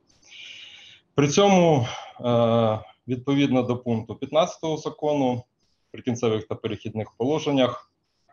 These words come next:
оптовий постачальник існує до, е, кінцевого погашення заборгованості. Зазначу, що рівень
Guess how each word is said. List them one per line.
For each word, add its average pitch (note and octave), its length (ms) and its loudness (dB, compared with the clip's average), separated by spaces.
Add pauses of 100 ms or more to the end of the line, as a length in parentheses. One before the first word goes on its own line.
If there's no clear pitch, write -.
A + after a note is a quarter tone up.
(480)
оптовий C#3 300 2
постачальник C3+ 640 -2
існує C3 380 -4
до, A#2 460 -4 (100)
е, G#2+ 360 0
кінцевого A#2 500 0
погашення G#2 540 -2
заборгованості. - 880 -12 (1200)
Зазначу, D#3+ 500 2
що D3 200 0
рівень C#3+ 400 2